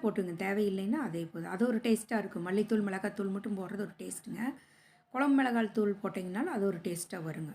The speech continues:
டிஃப்ரெண்ட்டா இருக்குங்க. இந்த மாதிரி நல்லா தளப்பளன்னு கொதிக்கணுங்க. குழம்பு கொஞ்ச நேரம் நல்லா, இப்ப வந்து நீங்க ஸ்டவ்வை வந்து பெருசா வச்சுக்கலாங்க. ஒரு, ஒரு அஞ்சு நிமிஷம் மூடி வச்சு எடுத்திங்கன்னா, இந்த அளவுக்கு வந்துருங்க.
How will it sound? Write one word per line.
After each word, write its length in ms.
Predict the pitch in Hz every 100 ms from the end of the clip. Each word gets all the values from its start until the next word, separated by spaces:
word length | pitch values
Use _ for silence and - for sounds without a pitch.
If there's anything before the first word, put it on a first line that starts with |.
| -
டிஃப்ரெண்ட்டா 540 | - 226 254 247 233 226
இருக்குங்க. 320 | 165 170 165 _ _ _ _
இந்த 100 | 190 180
மாதிரி 220 | 208 262
நல்லா 400 | 214 190 220 233
தளப்பளன்னு 760 | 233 185 196 170 180 190 240
கொதிக்கணுங்க. 600 | 233 165 175 170 165 165 202 320 - _ _ _ _ _ -
குழம்பு 300 | 202 202 214
கொஞ்ச 280 | 196 170 180
நேரம் 300 | 180 220 262
நல்லா, 180 | 202
இப்ப 260 | 214 208 254
வந்து 220 | 226 226
நீங்க 220 | 370 240 339 440 _ _ _ _ _ -
ஸ்டவ்வை 400 | - 202 196 220
வந்து 520 | 202 196 240 233 180
பெருசா 320 | 180 170 175 202
வச்சுக்கலாங்க. 580 | 165 - 175 160 156 156 - _ _ _ _ _ _ _ _ _ _ _ _ _ _ _ -
ஒரு, 180 | 196 202
ஒரு 240 | 190 190
அஞ்சு 260 | 180 196 196
நிமிஷம் 320 | 202 208 220
மூடி 200 | 196 202
வச்சு 260 | 185 185
எடுத்திங்கன்னா, 360 | 175 170 180 285
இந்த 220 | 269 170
அளவுக்கு 320 | 160 165 165
வந்துருங்க. 400 | 160 160 165 160